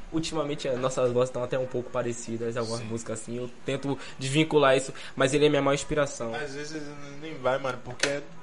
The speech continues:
Speaker 2: não é forçado, né?
Speaker 1: É, então, tipo assim, mano, a galera vê B K como um gênio,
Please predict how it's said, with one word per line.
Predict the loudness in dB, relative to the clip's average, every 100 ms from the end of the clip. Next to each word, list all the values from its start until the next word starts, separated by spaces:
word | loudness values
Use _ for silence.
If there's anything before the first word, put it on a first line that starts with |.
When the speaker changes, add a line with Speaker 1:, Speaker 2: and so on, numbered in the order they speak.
| -14 -14 -14 -14 -10
Speaker 2:
não | -6
é | -2
forçado, | 0 8 8 8
né? | 2 -8 -12 -14 -12 -12 -12 -12 -14 -14 -14 -12 -12 -12 -10 0
Speaker 1:
É, | 4 4 2 -6
então, | -4 -2
tipo | 2 2
assim, | 2 0
mano, | 2 2 -2 -6 2
a | 6
galera | 8 8 8 6
vê | 4
B | 2 2
K | 4 2 2 -2 -2
como | 4 4
um | 4
gênio, | 4 4 4